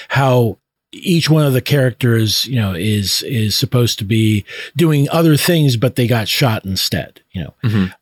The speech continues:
Speaker 1: Um,
Speaker 2: And, and I, I think, I, I think something it's very cannily trying to do,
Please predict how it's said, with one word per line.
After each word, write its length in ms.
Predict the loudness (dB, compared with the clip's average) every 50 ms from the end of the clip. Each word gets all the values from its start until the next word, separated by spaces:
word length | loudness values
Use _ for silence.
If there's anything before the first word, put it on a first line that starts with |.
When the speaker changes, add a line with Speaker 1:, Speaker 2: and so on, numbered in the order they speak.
| _ _ _ _ _ _ -6 -4
Speaker 1:
Um, 520 | -2 -2 0 -2 -2 -2 -4 -6 -8 -6 -6
Speaker 2:
And, 180 | -6 -6 -6 -4 -4
and 260 | -2 0 0 -2 -2 -4
I, 60 | -8 -4 -2
I 80 | -4 -2
think, 320 | -2 -2 -4 -4 -8 -10 _ -8
I, 100 | -8 -4 -4
I 60 | -4
think 160 | -2 -2 -2
something 320 | -2 -2 -2 0 0 0 0
it's 120 | -2 -2
very 260 | 0 0 0 0 0
cannily 540 | -2 -2 -4 -2 -2 0 0 0 0 0 0
trying 420 | 0 -2 -2 -2 0 -2 -2 -2
to 100 | -4 -4
do, 440 | -2 0 0 0 2 0 0 -2 -4